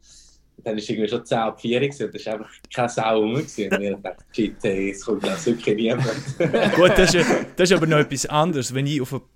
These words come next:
Speaker 2: so, eben, so eine Party oder so eingeladen werde, dann komme ich sicher nie auf die Zeit, wo, wo gesagt wird, weil ich will eigentlich nicht einer von der Ersten sein, oder?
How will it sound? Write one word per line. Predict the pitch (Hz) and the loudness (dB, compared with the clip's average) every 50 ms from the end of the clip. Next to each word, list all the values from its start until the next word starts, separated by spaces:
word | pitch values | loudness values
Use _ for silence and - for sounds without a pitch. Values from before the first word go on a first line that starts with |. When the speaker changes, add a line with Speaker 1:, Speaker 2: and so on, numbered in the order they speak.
| _ - | _ -14
Speaker 2:
so, | 123 120 135 - | -8 -6 -4 -2
eben, | 120 147 139 123 | -2 0 0 0
so | 120 127 | -2 -2
eine | 120 113 110 | -2 -4 -4
Party | - - 110 120 139 147 - - | -4 -4 -4 -2 -2 -4 -4 -6
oder | 143 135 143 | -6 -6 -6
so | - 131 127 | -6 -4 -4
eingeladen | 127 113 139 131 - 123 123 123 120 123 123 131 - - | -4 -4 -6 -6 -4 -2 -2 -2 -2 -2 -4 -6 -8 -10
werde, | 110 117 110 123 120 | -8 -8 -8 -8 -8
dann | - 117 | -8 -8
komme | 107 113 - 120 117 | -8 -4 -4 -4 -2
ich | 104 - | -2 -4
sicher | 131 139 - - 127 | -6 -6 -6 -4 -2
nie | 117 123 127 131 131 | 0 2 4 4 4
auf | 135 - - - | 2 2 -2 -8
die | - - 123 120 120 | -6 -4 -4 -4 -4
Zeit, | - - - 123 117 _ _ - | -4 -6 -6 -6 -10 _ _ -10
wo, | - 110 107 - - | -8 -6 -6 -8 -10
wo | - - 98 107 | -14 -12 -12 -12
gesagt | - - - 110 101 110 117 117 - - | -10 -8 -6 -4 -4 -4 -4 -6 -8 -10
wird, | - 95 90 - - 98 | -10 -10 -10 -10 -12 -10
weil | 104 | -8
ich | 110 107 | -8 -6
will | 107 | -6
eigentlich | 104 110 107 - - | -6 -8 -8 -8 -8
nicht | 120 113 110 | -8 -6 -4
einer | 117 113 113 117 | -4 -4 -4 -6
von | - - | -6 -8
der | - 104 | -8 -8
Ersten | 107 101 104 - - - 104 104 | -6 -6 -8 -8 -8 -10 -10 -10
sein, | - - - - 87 | -10 -12 -12 -14 -14
oder? | 90 - 104 | -12 -12 -14